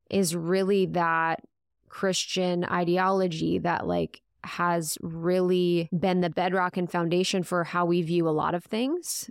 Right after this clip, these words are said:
There's this really good book called Dominion, and it talks about the influence of Christianity on the West and our culture and how it really is just, like,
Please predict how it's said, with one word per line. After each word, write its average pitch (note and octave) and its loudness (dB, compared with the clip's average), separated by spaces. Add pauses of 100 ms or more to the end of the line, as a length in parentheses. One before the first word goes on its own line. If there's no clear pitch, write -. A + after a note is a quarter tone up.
(100)
There's F#3 -2
this F3 -2
really F#3+ 2
good F3 -2
book F3+ -2
called F3 -4
Dominion, E3+ -4
and F3 -4
it - -6
talks - -4
about E3 0
the D#3+ 0
influence E3+ 0
of E3 0
Christianity E3+ -2
on E3+ 0
the E3+ 0
West D#3+ -2
and F3 -2
our D#3+ -2
culture F3 -2
and E3 -4
how E3 -2
it E3+ -2
really F3 2
is E3+ -2
just, - -6
like, D#3 -4